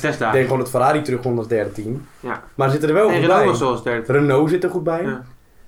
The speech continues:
Speaker 2: Eh, McLaren valt
Speaker 1: Williams
Speaker 2: wel
Speaker 1: was best
Speaker 2: tegen.
Speaker 1: goed.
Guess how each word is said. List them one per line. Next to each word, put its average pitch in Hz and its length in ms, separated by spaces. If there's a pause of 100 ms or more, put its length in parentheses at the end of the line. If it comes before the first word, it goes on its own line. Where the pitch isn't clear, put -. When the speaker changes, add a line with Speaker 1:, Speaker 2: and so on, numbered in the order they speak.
(260)
Speaker 2:
Eh, 123 600
McLaren 139 640
valt 120 240
Speaker 1:
Williams 220 340
Speaker 2:
wel 170 140
Speaker 1:
was 170 60
best 143 120
Speaker 2:
tegen. 254 160
Speaker 1:
goed. - 100